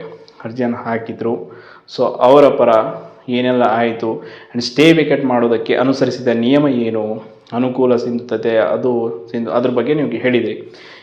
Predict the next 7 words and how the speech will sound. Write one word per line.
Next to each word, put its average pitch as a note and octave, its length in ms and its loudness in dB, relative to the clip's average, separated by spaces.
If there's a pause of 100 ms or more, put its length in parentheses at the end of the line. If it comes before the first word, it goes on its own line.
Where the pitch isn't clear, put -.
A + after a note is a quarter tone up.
(100)
ಏನು G3+ 220 8
ಅಂತಂದರೆ, F3+ 340 4
ಈಗ F3+ 120 6
ಅರ್ಜಿದಾರರು F3 720 8 (640)
ಉತ್ತಮ F3 300 4
ಅಂಕಗಳನ್ನು C#3 640 2
ಗಳಿಸಿದ್ರು C#3+ 720 2